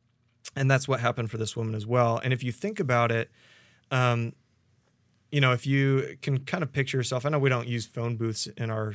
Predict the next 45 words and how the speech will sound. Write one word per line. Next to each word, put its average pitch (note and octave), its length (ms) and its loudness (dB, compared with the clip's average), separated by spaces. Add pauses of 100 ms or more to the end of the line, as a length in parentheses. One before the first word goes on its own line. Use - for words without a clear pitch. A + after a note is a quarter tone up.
(120)
society A2 540 -6
anymore, G#2+ 300 -6
but A2 180 -6
if C3 140 -4
you C3+ 80 -2
per-, C3+ 280 -4
picture E3 280 -4
yourself B2 360 0
in C3 160 0
a B2 40 0
phone A#2+ 340 -2
booth A2 240 -2 (440)
trying D3+ 280 2
to C3+ 60 2
tie - 240 -2
your A2+ 180 0
shoe, G#2+ 520 -2 (260)
that's C3+ 140 -2
gonna D#3+ 140 4
be C#3+ 100 6
really B2 220 4
hard, G#2+ 300 0
right? A2 220 0
You B2 140 -2
don't B2+ 120 0
have C3 120 0
a C3 60 -2
lot A#2+ 160 4
of A2 120 -2
maneuvering A2 540 -2
space. - 520 -10 (580)
And B2+ 120 0
so C3 100 4
you B2 160 4
can C#3+ 140 0
kind D#3 220 2
of C3 100 2
bend C3+ 240 6
down B2+ 440 4
or, A#2+ 120 4
like, A#2 320 0
hunch B2+ 300 0
over, A#2+ 560 4
but A#2 240 0
you, A#2 180 -4